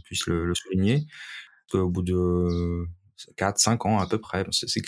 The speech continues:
toujours quelque chose qui est assez long, une transformation, la transformation d'un service. On était devenu un des services, euh, un peu modèle expérimental de, de l'hôpital, mais au, au-delà de l'hôpital, de l'hôpital, on pouvait le montrer. Moi, je l'ai montré dans des conférences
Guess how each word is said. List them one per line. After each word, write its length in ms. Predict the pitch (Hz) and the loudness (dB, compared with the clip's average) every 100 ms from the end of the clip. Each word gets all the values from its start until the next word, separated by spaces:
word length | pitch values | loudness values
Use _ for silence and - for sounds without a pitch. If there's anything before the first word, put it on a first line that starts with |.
| - | -4
toujours 160 | - 147 | 0 2
quelque 140 | - | 2
chose 140 | 127 113 | 2 2
qui 60 | |
est 100 | 98 | 2
assez 200 | 92 - | 2 4
long, 120 | 120 147 | 4 4
une 100 | 110 | 4
transformation, 600 | - - 101 98 - - | -2 -2 0 2 0 0
la 120 | 90 | -2
transformation 440 | - - 95 - | -2 -4 -2 -2
d'un 120 | 92 90 | 0 0
service. 480 | 90 98 143 - - - - | 0 -2 -2 -6 -12 -14 -2
On 100 | 95 | 0
était 200 | 90 98 | 2 0
devenu 340 | 90 98 110 | 4 4 6
un 160 | 95 104 | 4 2
des 120 | 95 | 4
services, 500 | - 90 98 101 - | 2 2 2 2 2
euh, 180 | 90 82 - _ | 0 0 -4 _
un 100 | 87 | -2
peu 160 | - 92 | 2 4
modèle 460 | 90 98 107 104 | 6 6 6 4
expérimental 720 | 95 - 98 101 98 92 95 90 | 2 2 2 4 4 4 2 2
de, 240 | 85 85 | 0 0
de 100 | 87 | 0
l'hôpital, 480 | 87 95 151 160 127 | 0 0 2 4 6
mais 160 | 95 | 4
au, 160 | 87 92 98 113 | 4 2 0 2
au-delà 320 | 113 110 117 | 4 6 6
de 80 | 101 | 4
l'hôpital, 400 | 104 110 151 151 | 2 2 2 4
de 80 | 104 | 0
l'hôpital, 240 | 107 151 | 4 2
on 60 | 104 | 4
pouvait 200 | 92 92 | 2 2
le 40 | |
montrer. 500 | 101 110 - 107 104 | 2 2 0 2 0
Moi, 120 | 87 87 | -2 -4
je 60 | |
l'ai 60 | 85 | -2
montré 240 | 90 - | -2 -2
dans 80 | 87 | -4
des 80 | 85 | -4
conférences 680 | - - 90 127 139 - | -4 -2 0 2 0 -2